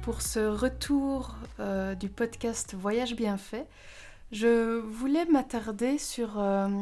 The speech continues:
sur une question que je vois assez fréquemment revenir, sur le fait que, en fait, euh, on pense souvent qu'il est impossible de sortir du cycle métro, boulot, dodo. Et en fait,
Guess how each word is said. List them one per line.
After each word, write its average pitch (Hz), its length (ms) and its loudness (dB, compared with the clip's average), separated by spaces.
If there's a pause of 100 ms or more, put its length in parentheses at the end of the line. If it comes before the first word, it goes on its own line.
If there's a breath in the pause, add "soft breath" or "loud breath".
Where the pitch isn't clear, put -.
(240)
sur 233 220 -4
une 226 120 2
question 285 540 4
que 220 360 0
je 202 120 -2
vois 220 360 -2
assez 220 300 -2
fréquemment 233 460 -2
revenir, 208 480 -6 (420 loud breath)
sur 226 240 -2
le 233 60 2
fait 285 500 -4
que, 247 340 0
en 202 140 -4
fait, - 580 -10 (760 soft breath)
euh, 196 540 2
on 214 120 0
pense 302 340 4
souvent 226 420 0
qu'il 247 200 -4
est - 180 -2
impossible 226 600 -2
de 208 60 -2
sortir 220 500 -4
du 196 120 -10
cycle - 440 -8
métro, 214 640 -2
boulot, 202 560 0
dodo. 190 380 -6 (1400 loud breath)
Et 214 120 6
en 208 120 4
fait, - 520 0